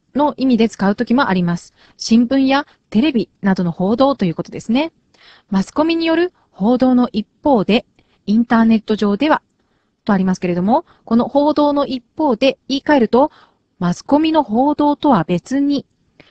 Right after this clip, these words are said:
マスコミによる報道とは別に、インターネット上ではより多角的な情報が流されていると言い換えることができます。多角的というのは多方面にわたる、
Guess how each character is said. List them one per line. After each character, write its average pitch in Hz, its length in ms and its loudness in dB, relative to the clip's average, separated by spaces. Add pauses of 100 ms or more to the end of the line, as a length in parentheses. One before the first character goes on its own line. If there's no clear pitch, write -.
(120)
マ 202 160 0
ス - 60 -10
コ 262 120 0
ミ 277 100 2
に 269 80 2
よ 277 120 2
る 277 80 0
報 269 200 2
道 277 160 0
と 277 100 -2
は 240 140 2
別 226 320 0
に、 339 240 -4 (300)
イ 202 120 2
ン 226 80 4
タ 220 180 2
ー - 20 6
ネ 214 120 4
ッ 202 80 -4 (140)
ト 208 120 -2
上 196 200 0
で 202 80 0
は 180 160 0 (220)
よ 190 160 0
り 320 200 0 (120)
多 180 140 -6
角 277 200 -2
的 320 260 -4
な 302 120 2
情 285 180 2
報 285 160 2
が 277 80 -2
流 254 220 0
さ 262 100 -2
れ 220 120 2
て - 100 -8
い 151 120 -4
る 226 160 0 (220)
と 311 60 0
言 277 60 2
い 214 40 -4
換 247 120 2
え - 20 0
る 202 60 -2
こ 220 100 -6
と 285 60 -4
が 262 100 0
で 170 80 -4
き - 100 -12
ま 156 140 -8
す。 - 120 -20 (680)
多 185 140 -6
角 - 240 -2
的 339 420 -2 (140)
と 320 60 0
い 302 40 -2
う 285 40 -2
の 226 100 2
は 247 180 2 (240)
多 170 140 -6
方 320 320 2
面 202 200 2
に 160 120 -4
わ 156 160 -8
た 247 180 -2
る、 277 160 -4